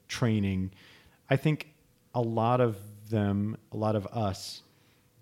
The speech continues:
don't have that skill. And so two things happen, it seems to me. On the one hand, the, the information just stays locked up in the university.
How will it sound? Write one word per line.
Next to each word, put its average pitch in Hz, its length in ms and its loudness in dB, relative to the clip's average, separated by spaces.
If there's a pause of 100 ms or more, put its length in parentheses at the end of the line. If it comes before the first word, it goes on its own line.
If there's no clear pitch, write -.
don't 110 260 2
have 98 300 -2
that 95 200 -4
skill. 85 380 -6 (220)
And 147 120 6
so 151 260 6 (120)
two 208 200 0
things 151 340 -2
happen, 98 280 -2
it 87 120 -8
seems 104 260 -4
to 98 80 -6
me. 82 240 -6 (420)
On 143 120 2
the 139 80 4
one 165 220 2
hand, 117 380 2 (920)
the, 139 100 8
the 151 220 4
information 139 420 2
just 123 340 0
stays 123 380 4
locked 107 300 4
up - 340 2 (380)
in 131 120 2
the 120 80 4
university. 101 680 0